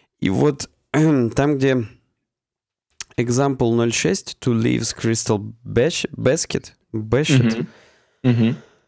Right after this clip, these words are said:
Speaker 1: А, там он в наушниках сидит в таких. Я вот на всех студиях везде эти наушники вижу. Напишите в комментариях, что это за наушники. Мне интересно.
Speaker 2: Да-да-да, это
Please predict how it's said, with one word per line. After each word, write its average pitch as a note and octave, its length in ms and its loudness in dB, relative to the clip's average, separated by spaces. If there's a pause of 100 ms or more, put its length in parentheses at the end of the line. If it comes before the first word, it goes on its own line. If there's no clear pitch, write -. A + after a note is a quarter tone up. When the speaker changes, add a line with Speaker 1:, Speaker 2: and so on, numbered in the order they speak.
(480)
Speaker 1:
А, G3 420 4
там F3 560 0 (800)
он D3 180 2
в B2+ 120 -2
наушниках C#3+ 600 0
сидит A2 300 -2
в - 80 -10
таких. - 440 -6
Я A#2+ 240 2
вот E3 280 -2
на C#3 280 -2
всех D3+ 300 -2
студиях D#3+ 520 -2
везде A#2+ 300 0
эти B2+ 140 -4
наушники A2+ 560 -2
вижу. G2+ 420 -4
Напишите E3+ 500 -4
в C#3 80 -6
комментариях, A#2+ 560 0
что - 120 -4
это G2+ 160 -2
за G2 140 -4
наушники. - 680 -6
Мне G#2+ 200 0
интересно. B2 420 2
Speaker 2:
Да-да-да, E3 300 6
это C3 140 0